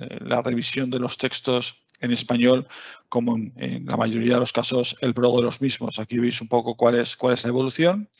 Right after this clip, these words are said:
eh, desde el manual del emprendedor de Steve Bla-, de Steve Blank y Bob Dorff, dos mil trece, hasta la última revisión, la decimoséptima edición del libro de Eric Ries, de Lean Startup, y el último libro de, de Alex Osterwalder, creador del, del Canvas,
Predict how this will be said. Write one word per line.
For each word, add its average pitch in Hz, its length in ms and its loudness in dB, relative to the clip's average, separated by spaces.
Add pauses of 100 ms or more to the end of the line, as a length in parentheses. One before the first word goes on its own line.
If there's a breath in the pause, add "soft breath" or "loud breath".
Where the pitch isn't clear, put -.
(420 loud breath)
eh, 120 240 2
desde 117 260 0
el 117 40 0
manual 117 300 2
del 120 100 4
emprendedor 120 480 2
de 120 60 0
Steve 120 280 -2
Bla-, 123 300 0
de 127 260 -2
Steve 123 260 -2
Blank 120 240 2
y - 20 2
Bob 113 240 0
Dorff, 151 340 4
dos 127 300 -2
mil 127 180 -2
trece, 160 560 2 (320 loud breath)
hasta 135 460 4
la 131 240 2
última 127 760 -4
revisión, 123 520 0
la 127 80 4
decimoséptima 123 720 -4
edición 123 440 -2
del 117 160 0
libro 117 260 2
de 117 80 2
Eric 117 240 -2
Ries, 135 260 2
de 123 120 2
Lean 117 160 2
Startup, 120 480 2 (520 loud breath)
y 156 200 6
el 143 260 6
último 120 420 0
libro 120 260 0
de, 113 380 -2 (160)
de 117 160 -6
Alex 117 220 0
Osterwalder, 120 640 2
creador 117 400 2
del, 110 260 0
del 110 160 0
Canvas, 120 480 2